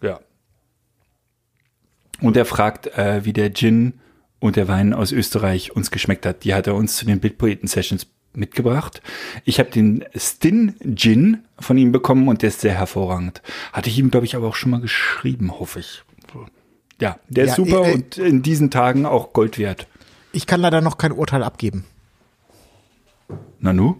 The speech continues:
Speaker 1: Noch nicht getrunken?
Speaker 2: Na, ich bin nicht so versoffen wie du.
Speaker 1: Stimmt. Stimmt, stimmt, stimmt, stimmt. Ja, das waren die Fragen. Finde ich ganz gut. Und jetzt können wir jetzt, äh, ja öfter so machen.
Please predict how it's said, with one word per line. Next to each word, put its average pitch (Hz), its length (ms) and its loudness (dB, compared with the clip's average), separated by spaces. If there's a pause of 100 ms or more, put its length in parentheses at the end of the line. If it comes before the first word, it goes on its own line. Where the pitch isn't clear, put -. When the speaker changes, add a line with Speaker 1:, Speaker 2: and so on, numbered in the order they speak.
(760)
Speaker 1:
Noch 107 100 4
nicht 170 140 2
getrunken? 143 440 -2 (400)
Speaker 2:
Na, - 80 -2
ich 95 100 -8
bin 110 120 -4
nicht 147 120 0
so 151 100 2
versoffen 104 400 -2
wie 92 80 -4
du. 98 160 -4 (3000)
Speaker 1:
Stimmt. - 420 -6 (320)
Stimmt, - 420 -4
stimmt, - 380 -6
stimmt, - 440 -6
stimmt. - 400 -6 (240)
Ja, 165 140 4
das 139 180 0
waren 165 120 4
die 185 80 0
Fragen. 180 480 -4 (260)
Finde 185 180 0
ich - 60 -6
ganz 220 160 0
gut. - 120 -2
Und 190 80 0
jetzt 123 220 0
können 143 120 2
wir 143 80 4
jetzt, - 360 -2 (100)
äh, 131 160 2
ja 131 120 2
öfter - 360 -2
so 98 100 -4
machen. 87 300 -6